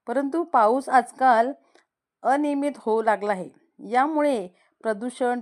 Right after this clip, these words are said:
पिकांचे नुकसान होते. मात्र पावसामुळे निसर्गाची शोभा वाढते. पाणी व झाडे यांना मुळाशी पाऊस मिळाल्याने त्यांना वर्षभरासाठी ऑक्सिजन मिळतो. समुद्राला मोठी भरती येते,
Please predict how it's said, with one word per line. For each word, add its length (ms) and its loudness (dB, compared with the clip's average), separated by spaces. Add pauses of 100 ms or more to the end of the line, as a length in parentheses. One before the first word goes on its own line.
पिकांचे 520 -4
नुकसान 400 -2
होते. 440 -6 (280)
मात्र 420 -2 (360)
पावसामुळे 640 2
निसर्गाची 680 -6
शोभा 420 -2
वाढते. 540 -2 (640)
पाणी 340 0
व 220 0 (100)
झाडे 360 -4
यांना 300 -2
मुळाशी 440 -2
पाऊस 400 -4
मिळाल्याने 540 -4 (460)
त्यांना 420 0 (120)
वर्षभरासाठी 920 -2 (100)
ऑक्सिजन 420 -6
मिळतो. 440 -6 (840)
समुद्राला 680 2 (340)
मोठी 280 -4
भरती 380 -8
येते, 380 -6